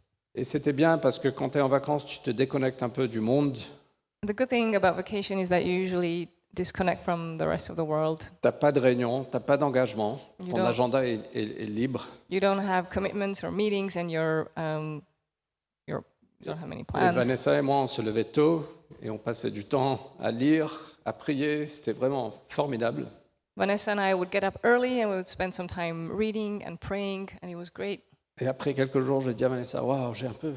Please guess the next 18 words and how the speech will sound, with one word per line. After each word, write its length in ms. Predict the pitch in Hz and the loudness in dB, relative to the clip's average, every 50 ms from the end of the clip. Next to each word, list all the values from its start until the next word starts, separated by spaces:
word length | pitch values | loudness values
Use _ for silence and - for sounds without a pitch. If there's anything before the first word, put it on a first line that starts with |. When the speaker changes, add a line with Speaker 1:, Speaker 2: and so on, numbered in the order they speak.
| 117 113 - - - _ _ _ _ _ | -8 -14 -18 -20 -20 _ _ _ _ _
Speaker 1:
c'est, 280 | - - - - - - | -18 -16 -14 -14 -14 -14
c'est 380 | - - - - - - - 127 | -14 -14 -16 -16 -14 -10 -8 -8
vraiment 320 | 113 120 131 127 160 170 | -6 -4 -4 -2 -2 -2
génial. 500 | 135 127 135 135 127 123 117 110 98 101 110 110 - - _ _ _ _ _ - | 0 0 0 2 2 0 0 -2 -4 -6 -10 -12 -16 -20 _ _ _ _ _ -18
En 60 | - - | -12 -4
fait, 220 | - 160 160 160 - - - _ - | 0 0 0 0 -2 -16 -18 _ -16
il 40 | 120 | -8
faut 160 | - - 147 | -4 -4 -4
que 80 | 131 | -2
j'arrive, 500 | 123 127 120 113 127 143 156 147 143 - | 0 -2 0 0 2 0 0 0 -4 -8
quand 160 | - - 113 110 | -10 -8 -6 -2
je 100 | 117 123 | -2 0
rentre 260 | 110 127 131 - - | 0 0 -2 -2 -4
à 60 | 120 | -4
Paris, 540 | - 127 113 110 110 113 117 - - - - _ _ _ _ _ _ _ _ _ _ _ _ _ _ _ _ _ _ _ _ _ _ _ _ _ | -2 -2 -2 -2 -2 -4 -6 -10 -16 -20 -20 _ _ _ _ _ _ _ _ _ _ _ _ _ _ _ _ _ _ _ _ _ _ _ _ _
de 100 | - 120 | -8 -4
garder 440 | 107 110 127 127 127 120 120 120 127 | 0 0 0 0 0 0 0 0 -2
cette, 440 | 123 - - - 127 - - - - | -2 -4 -4 -4 -4 -4 -4 -8 -20